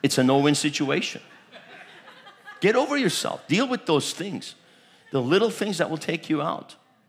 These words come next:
Some people, every little criticism takes them out. One person just makes a comment, they're done. You have to get strong.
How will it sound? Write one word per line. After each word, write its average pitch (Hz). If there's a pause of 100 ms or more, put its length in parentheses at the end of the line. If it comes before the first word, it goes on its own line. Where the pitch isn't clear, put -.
(320)
Some 214
people, 214 (600)
every 269
little 254
criticism 165
takes 127
them 120
out. 107 (280)
One 226
person 214
just 139
makes 147
a 143
comment, 127
they're 127
done. 120 (3750)
You 107
have 143
to 147
get 131
strong. 139